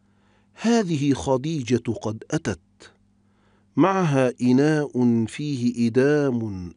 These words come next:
أو طعام أو شراب، فإذا هي أتتك فاقرأ عليها السلام من ربها ومني، وبشرها ببيت في الجنة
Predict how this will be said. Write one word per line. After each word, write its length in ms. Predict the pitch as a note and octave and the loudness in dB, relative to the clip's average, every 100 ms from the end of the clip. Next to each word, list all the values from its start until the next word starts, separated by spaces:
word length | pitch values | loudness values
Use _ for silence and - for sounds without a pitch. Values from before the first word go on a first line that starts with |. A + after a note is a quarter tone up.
| - | -6
أو 180 | D3+ B2 | -6 -4
طعام 960 | - C3+ C3 D3+ C#3 B2 A#2+ A#2+ A#2 - | -6 -6 -2 -2 0 0 2 0 -2 -2
أو 140 | F3 E3+ | -4 -2
شراب، 420 | - A2 F2 C#2 _ _ _ _ _ _ _ _ _ _ _ _ _ | -2 -4 -4 -10 _ _ _ _ _ _ _ _ _ _ _ _ _
فإذا 580 | - E3 G#3 G3+ D#3 C#3+ | 0 2 2 2 4 4
هي 300 | A2+ C3 C3+ | 2 2 2
أتتك 560 | - B2 - D3 - - - - _ _ _ - | 2 0 -2 -6 -10 -20 -20 -20 _ _ _ -2
فاقرأ 480 | A3+ - - C#3+ A#2+ | -2 0 0 0 4
عليها 520 | A#2 B2+ B2+ A#2 A2+ | 4 6 4 2 0
السلام 600 | - - B2 A2+ A#2+ A2+ | 0 0 0 4 4 2
من 260 | A2 A2+ | 2 0
ربها 840 | A2 G#2 G#2+ G2+ G#2+ A2+ A2 G#2 G2+ | -2 -4 -4 -6 -6 -6 -4 -6 -6
ومني، 800 | F#2+ G#2 C3+ A#2+ F#2 E2+ D#2+ D#2 _ _ _ _ _ _ _ _ _ | -6 -2 -2 -2 -4 -12 -16 -18 _ _ _ _ _ _ _ _ _
وبشرها 760 | D#3 A#3+ - C#4 A#3+ - D#3+ D#3 | 2 4 4 2 0 2 4 4
ببيت 640 | C#3 B2 E3+ F3 C#3 C#3+ | 2 0 0 0 -4 0
في 320 | C3+ B2 - | 0 0 -4
الجنة 720 | B2+ A#2 B2 D#3+ D3 C3+ C3 | -6 -4 0 4 4 2 0